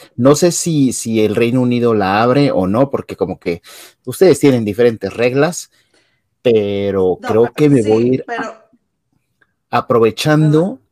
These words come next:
Speaker 1: que los boletos están bien baratos y todo lo de Airbnb está bien barato, creo que me voy a ir un mes a Europa en julio.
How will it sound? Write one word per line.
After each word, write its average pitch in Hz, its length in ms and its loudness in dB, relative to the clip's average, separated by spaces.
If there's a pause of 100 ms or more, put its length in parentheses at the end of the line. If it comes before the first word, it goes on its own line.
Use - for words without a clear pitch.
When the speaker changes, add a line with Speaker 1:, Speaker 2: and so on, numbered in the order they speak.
(160)
Speaker 1:
que 120 100 -2
los 110 200 -2
boletos 135 400 2
están 113 480 -8
bien 156 400 -2
baratos 135 840 -4
y 104 120 -8
todo 131 280 2
lo 139 100 4
de 127 60 4
Airbnb 123 300 -2
está 113 240 -8
bien 123 260 -4
barato, 117 320 -2
creo 123 200 -4
que 151 120 -2
me 147 100 2
voy 120 160 0
a - 40 0
ir 123 60 0
un 120 140 -2
mes 110 220 -8
a 113 40 -2
Europa 107 400 -2
en 101 80 -6
julio. 110 400 -4